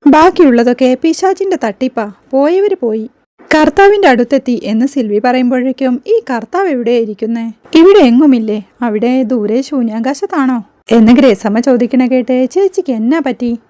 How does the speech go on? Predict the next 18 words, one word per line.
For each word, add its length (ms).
വെറുതെ 320
ദൈവദോഷം 600
പറയല്ലേ. 480
നമുക്കൊരു 420
വിശ്വാസമുണ്ട്, 840
ഒരാള് 380
മരിച്ചു 360
പോയാ 360
സ്വർഗത്തിൽ 560
പോവൂന്ന്, 640
നല്ലവനാണെങ്കി." 920
എന്ന് 220
സിൽവി 380
പറയുമ്പോഴേക്കും, 720
"ഞാൻ 300
എന്നാടി 340
ദൈവദോഷം 600
പറഞ്ഞേ?" 380